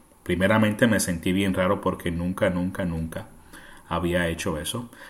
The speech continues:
pero eso también hizo un cambio en mi espíritu internamente.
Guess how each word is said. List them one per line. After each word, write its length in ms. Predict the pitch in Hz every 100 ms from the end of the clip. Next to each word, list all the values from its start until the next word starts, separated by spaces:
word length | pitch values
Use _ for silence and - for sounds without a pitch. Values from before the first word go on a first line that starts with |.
| -
pero 420 | - 98 98 104 -
eso 300 | 104 101 120
también 520 | 113 110 107 107 107
hizo 280 | 98 98 110
un 140 | 101 95
cambio 720 | - 101 101 90 82 98 - - - _ -
en 200 | 107 95
mi 120 | 95
espíritu 680 | 87 - - 110 104 101 92 -
internamente. 840 | 92 92 101 90 85 90 87 -